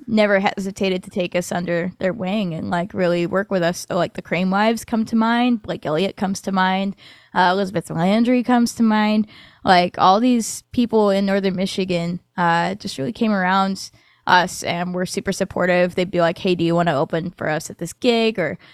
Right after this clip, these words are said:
"Do you wanna sit in on a song with us?" And, um, also having that trust, you know, we earned trust by,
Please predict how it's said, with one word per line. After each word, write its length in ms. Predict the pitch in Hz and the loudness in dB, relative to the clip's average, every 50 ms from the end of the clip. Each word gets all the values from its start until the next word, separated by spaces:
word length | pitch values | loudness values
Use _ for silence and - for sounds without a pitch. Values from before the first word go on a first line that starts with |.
| - _ _ | -20 _ _
"Do 80 | - 202 | -2 0
you 60 | 185 | 0
wanna 160 | 185 165 170 | 0 0 -2
sit 240 | - - 208 190 180 | -2 0 0 0 2
in 160 | 190 185 185 | 2 2 0
on 140 | 175 160 165 | 0 0 -2
a 40 | - | 0
song 280 | - 247 254 262 262 | 2 4 4 6 4
with 160 | 254 240 - | 4 2 2
us?" 340 | 240 226 226 220 220 - - | 2 2 2 2 0 -4 -6
And, 200 | 175 170 185 180 - _ _ _ _ _ _ _ - | -8 -8 -8 -8 -10 _ _ _ _ _ _ _ 0
um, 340 | - 185 180 175 170 170 | 2 2 4 2 2 2
also 280 | - - 277 - - 320 | 0 0 0 0 0 0
having 220 | 262 277 262 277 | 2 2 2 4
that 160 | 254 226 - - | 2 2 0 -2
trust, 440 | - - 262 233 185 208 - - - | -2 2 2 2 2 2 -2 -6 -4
you 80 | 220 | -2
know, 100 | 196 196 196 | 0 0 0
we 160 | 202 226 - - | 0 0 0 0
earned 380 | - - 220 226 220 - - - | 0 2 2 2 0 -2 -4 -4
trust 380 | - - 220 196 180 - - | 0 2 2 2 2 -2 -2
by, 360 | - 185 180 180 175 180 175 | 0 0 2 2 2 0 -2